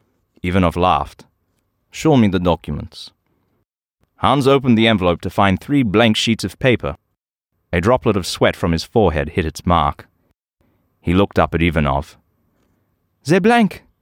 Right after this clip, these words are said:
"It seems, Mister Bergman, that Emir has sacrificed you for his own gain." Ivanov spat in disgust.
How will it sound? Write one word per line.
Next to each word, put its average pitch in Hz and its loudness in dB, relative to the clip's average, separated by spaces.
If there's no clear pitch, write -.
"It - -12
seems, 170 2
Mister 104 0
Bergman, 73 -4
that 90 -2
Emir 117 4
has 101 -2
sacrificed 95 -4
you 85 -6
for 90 -8
his 90 -4
own 95 0
gain." 92 0
Ivanov 95 0
spat - -2
in 82 -4
disgust. - -4